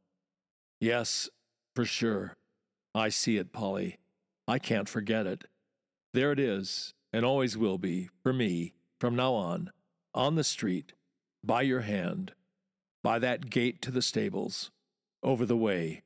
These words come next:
from the slaughterhouse. But before we get there, one last sighting. It's about two thirty A M.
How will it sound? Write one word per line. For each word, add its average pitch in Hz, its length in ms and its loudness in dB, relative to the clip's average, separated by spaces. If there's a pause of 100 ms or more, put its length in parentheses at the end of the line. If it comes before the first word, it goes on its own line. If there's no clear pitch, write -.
(100)
from 107 140 0
the 101 80 0
slaughterhouse. 95 840 -4 (1040)
But 143 80 2
before 165 360 2
we 156 140 2
get 104 260 -4
there, - 340 -8 (840)
one 147 240 0
last 127 280 0
sighting. 95 520 0 (640)
It's 139 160 2
about 139 240 2
two 170 180 4
thirty 135 320 4
A 123 180 2
M. 87 280 -2